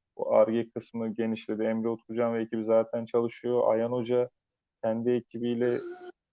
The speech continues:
başka bir yandan çalışıyor. Galatasaray zaten bu oyuncuları biliyor, tanıyor. Ama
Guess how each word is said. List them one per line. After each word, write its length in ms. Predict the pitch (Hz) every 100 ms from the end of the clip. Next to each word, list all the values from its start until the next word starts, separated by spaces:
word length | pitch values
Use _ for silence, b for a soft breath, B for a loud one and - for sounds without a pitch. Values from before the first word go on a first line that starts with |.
| _
başka 360 | 113 - - 120
bir 60 | 123
yandan 340 | 123 127 127
çalışıyor. 440 | 123 120 117 139
Galatasaray 680 | 123 123 123 135 - 131 131
zaten 440 | 117 131 131 113 110
bu 120 | 123
oyuncuları 500 | 120 110 110 123 117
biliyor, 320 | 117 127 127 -
tanıyor. 300 | 117 113 107 - - _ _ _ _ _ _ _ -
Ama 340 | 123 135 127